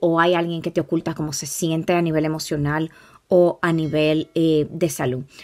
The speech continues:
Puede ser también que te preocupe un familiar muy cercano que hace cosas escondidas, puede ser algo que tenga que ver con adicciones o que no te esté diciendo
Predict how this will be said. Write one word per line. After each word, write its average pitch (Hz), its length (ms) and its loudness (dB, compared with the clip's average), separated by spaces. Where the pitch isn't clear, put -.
Puede 185 180 6
ser 180 180 -2
también 170 280 -2
que 165 80 -6
te 160 160 -4
preocupe 185 440 -2
un 156 120 -2
familiar 147 420 -2
muy 147 140 -4
cercano 151 500 -2
que - 80 -6
hace 147 220 -4
cosas 156 320 -8
escondidas, 165 760 -2
puede 139 180 -6
ser 143 180 -4
algo 143 200 -2
que 143 100 -14
tenga 139 240 -2
que 143 120 -6
ver 131 240 -2
con 185 180 -2
adicciones 156 840 -2
o 180 120 -4
que 156 120 -2
no 139 120 -2
te - 80 -6
esté - 200 -2
diciendo 143 560 -2